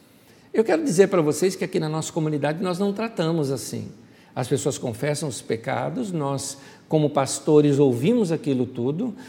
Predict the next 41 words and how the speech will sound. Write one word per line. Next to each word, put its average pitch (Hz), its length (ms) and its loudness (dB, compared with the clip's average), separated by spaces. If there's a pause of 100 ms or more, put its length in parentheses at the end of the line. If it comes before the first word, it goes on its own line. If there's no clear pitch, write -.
(180)
eh, 151 180 4
levamos 180 540 6
essa 180 180 0
pessoa 151 380 2
ao 143 80 2
arrependimento 143 960 0
e 123 80 2
ao 127 140 2
perdão 147 520 2 (240)
e 202 160 2
morreu 185 640 2
o 175 160 -2
assunto 135 600 -10
ali. 110 320 -6 (580)
Morreu 185 380 -4
ali. 101 240 -6 (460)
Porque 214 260 6
ele 285 160 -2
é - 40 -2
confessado 208 840 0
a 185 40 2
Deus 165 380 8
e 156 60 4
quando 202 200 2
confessamos 180 640 0
uns 175 220 4
aos 139 200 4
outros, 202 380 4 (260)
confessamos 214 640 0
pra 185 160 -2
ser 180 220 0
curado, 156 420 2
mas 220 160 0
quem 302 220 -2
perdoa 220 440 4
é 214 60 6
o 240 100 4
Senhor, 208 480 6
então 302 300 -4
está - 220 -8
pronto. - 680 -6